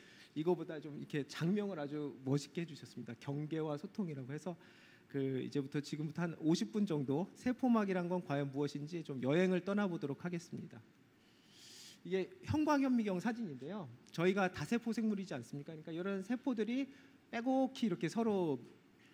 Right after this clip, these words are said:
이렇게 밀집해 있-, 있는 저희가 생물들입니다. 그래서 이 형광현미경 사진 굉장히 잘 찍은 사진인데요. 그 세포막, 오늘의 주제를, 긴 세포막을 이제 붉은색으로 이렇게 염색을 해놓은 사진입니다. 이 보시면은 여러 세포들이 이렇게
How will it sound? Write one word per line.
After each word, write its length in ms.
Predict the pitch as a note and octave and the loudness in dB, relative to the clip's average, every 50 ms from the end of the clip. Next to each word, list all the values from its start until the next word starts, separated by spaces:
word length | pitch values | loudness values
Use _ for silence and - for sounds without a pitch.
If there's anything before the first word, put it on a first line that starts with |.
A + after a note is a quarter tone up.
| - | -12
이렇게 180 | - C3 - D3+ | -10 -8 -8 -6
밀집해 500 | C3+ D#3+ G#3 G#3+ G#3 C#4 A#3+ - - A#3 | -2 0 0 0 0 -2 -2 0 0 0
있-, 180 | E3+ D3 - - - | 0 -2 -4 -6 -4
있는 280 | D#3 D#3+ E3+ E3+ E3+ | -2 0 2 2 2
저희가 240 | D3+ - C3 B2+ B2+ | 0 0 -2 -2 -2
생물들입니다. 800 | B2 - A#3 A3+ A3+ G#3 - D3 A#2+ - E2+ - A2 A#2+ A#2 A#2 - - - - - - - - - | 0 2 4 4 4 4 2 -2 -4 -4 -6 -6 -8 -10 -14 -14 -16 -20 -20 -20 -20 -20 -20 -12 -4
그래서 180 | - E3+ F#3+ | 2 4 4
이 260 | F#3 F#3 G3 G#3 G#3 | 4 4 4 2 2
형광현미경 600 | G3+ A#3 C#4 C4+ C4+ C4 B3+ B3+ A#3+ A#3 A3+ A3+ A3 | 4 4 6 8 10 10 10 10 10 10 8 6 6
사진 200 | G#3 A3+ G#3+ G#3+ | 4 2 2 2
굉장히 260 | - F3+ F3 F3 E3+ | 2 2 2 2 2
잘 260 | E3+ - C#3 C#3+ C#3+ | 2 4 2 2 2
찍은 240 | - A3 G3+ G3 F#3+ | 2 4 4 4 6
사진인데요. 560 | F#3+ G3+ F3+ E3+ D3 C3+ A#2+ C#3 D#3+ E3+ D3+ - | 4 2 0 -2 -6 -6 -4 -4 -6 -6 -4 -2
그 160 | D3+ D3+ C#3+ - - - - | -2 -2 -2 -4 -10 -20 -10
세포막, 640 | - - C#4+ C#4+ - - C4 G#3 F3 F3+ G#3 A#3 - - | -2 0 0 0 2 2 4 4 4 4 2 0 -2 -2
오늘의 360 | D#3 E3 F3+ G3+ G3+ G3+ F#3+ | 0 2 4 6 6 4 4
주제를, 500 | G3+ - D#3+ D3+ F3 F3 G3 G#3+ F3 C3 - - - - - - | 2 0 0 0 2 2 2 2 0 -2 -4 -8 -20 -20 -8 -2
긴 160 | - F#3+ F#3+ | 0 0 2
세포막을 680 | - B3 A#3+ A#3+ - C4 A#3 F#3+ F3 F3+ A3 A3 F#3 C3 | 2 0 0 2 2 4 4 4 4 2 2 0 0 -2
이제 120 | B2+ - C#3+ | -4 -6 -6
붉은색으로 720 | - - G3 G#3 G#3+ A#3+ C4 C4 A#3+ B3+ A#3 G3 F#3 D#3+ | -2 2 4 4 6 6 6 6 6 6 4 4 2 0
이렇게 200 | D3 - - C#3+ | 0 0 2 2
염색을 440 | A#2+ B2 C#3 D3 D3+ G#3+ G3 F#3 F3 E3+ | 2 4 2 2 0 -2 -2 -2 -2 -4
해놓은 200 | D#3+ D#3+ D3+ D3+ | -4 -6 -6 -8
사진입니다. 640 | - G3 G3 - G3+ E3 C3 A#2+ A#2 A2 C3 B2+ - - - - - _ - - - - | -8 -8 -8 -6 -8 -8 -8 -10 -14 -14 -16 -18 -20 -20 -20 -20 -20 _ -20 -20 -6 0
이 80 | - G3 | 2 4
보시면은 640 | E3+ F#3+ G3 F#3 B3+ B3 A#3+ A#3 A#3 A#3+ C4 C#4 C4 C4 - - - - - - | 4 4 2 2 2 2 4 4 6 6 4 4 2 0 -4 -16 -20 -20 -14 -10
여러 300 | - F#3+ A3 B3+ C4+ B3+ | -6 -2 2 4 6 6
세포들이 760 | B3 - C#4+ C#4 - - C#4 B3+ A3 A#3+ A#3 C4+ D4+ D#4 D4+ - - - - - - - | 6 4 2 0 0 -2 -2 0 2 2 4 4 2 2 0 -4 -10 -18 -20 -16 -12 -12
이렇게 400 | D#3+ - - E3+ D#3+ D3+ C#3+ | -8 -2 0 0 2 0 0